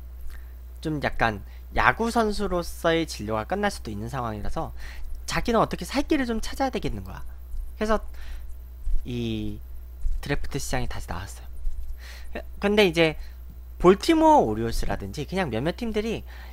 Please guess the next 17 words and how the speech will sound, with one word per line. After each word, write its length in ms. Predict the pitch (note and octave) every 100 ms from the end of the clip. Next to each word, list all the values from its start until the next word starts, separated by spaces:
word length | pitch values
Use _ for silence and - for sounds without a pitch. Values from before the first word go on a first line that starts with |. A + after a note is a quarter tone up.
| -
약간, 380 | G3+ - A#3 A3+ - -
"어, 320 | B3+ C4 C4 - - - - -
루크 320 | D#3+ G3 -
하임리의 720 | C4+ D4 C#4 C4 B3 A#3+ A3+ C#3
이 60 |
리스트를 480 | C3 A#2+ - - F#3
봐." 260 | - - F#3+ - - - - - - - -
그래서, 360 | - A3+ B3 B2 - - - - - - -
"어, 320 | A2+ A#2 A#2+
이런 320 | G#2+ A2 D3+
선수가 340 | E3+ D#3 E3+ E3
있구나. 640 | - G#2+ G2+ G#2+ A#2+ F#2+ - - - - - -
음, 460 | C#3 C#3 C3+ C#3 - - - - - - - - - - - -
참, 300 | - G#4+ G4
오케이, 520 | - D#4 - E4+ D#4+ -
참고는 540 | - F#4 F#4+ E4+ D#4+
할게. 420 | D#4+ D#4+ - C#4